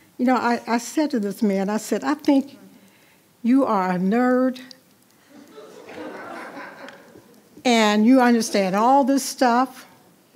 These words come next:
along with my husband, and Willie, and probably this guy. But this stuff is not user-friendly."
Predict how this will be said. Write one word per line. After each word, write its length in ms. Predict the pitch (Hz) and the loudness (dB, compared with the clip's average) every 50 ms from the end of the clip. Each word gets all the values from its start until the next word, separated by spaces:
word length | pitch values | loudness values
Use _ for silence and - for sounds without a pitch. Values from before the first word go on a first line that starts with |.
| - _ - - - _ _ - | -20 _ -20 -20 -20 _ _ -2
along 460 | 214 208 220 254 269 269 269 262 254 | 0 2 4 4 6 6 6 4 4
with 200 | 240 247 247 247 | 4 2 0 0
my 140 | 240 214 208 | 0 -2 0
husband, 480 | 208 277 269 220 170 160 - - - - - - _ _ _ _ - - - - - - _ _ _ _ _ _ _ _ - - - - | 2 2 2 2 2 -2 -6 -10 -14 -14 -18 -20 _ _ _ _ -20 -20 -20 -20 -20 -20 _ _ _ _ _ _ _ _ -20 -20 -12 -4
and 220 | - 208 202 208 208 | 0 2 2 4 4
Willie, 320 | 254 247 254 247 247 240 | 4 4 4 4 2 2
and 160 | 226 208 208 | 0 -2 -4
probably 680 | - - 285 262 254 226 233 196 202 214 202 202 202 185 - - - - - | -2 0 2 2 2 2 0 -2 -2 -2 -2 -2 -4 -6 -12 -18 -20 -14 -10
this 160 | - 240 - | -8 -6 -4
guy. 100 | 226 196 - - - - - - - - - - _ - | -4 -6 -6 -8 -18 -20 -20 -20 -20 -20 -20 -14 _ -2
But 240 | 254 240 254 - - - - _ _ _ | -2 -2 -2 -6 -16 -20 -20 _ _ _
this 120 | - 370 | -8 -8
stuff 340 | - - - 311 285 262 - | -8 -4 -2 -2 0 0 0
is 140 | 285 240 214 | -2 0 2
not 260 | 254 254 254 247 247 | 2 2 2 2 2
user-friendly." 840 | 233 220 254 240 208 214 202 - - 262 247 208 175 170 170 165 165 | 2 2 2 2 0 -2 -4 -2 -2 0 0 0 0 -4 -6 -8 -14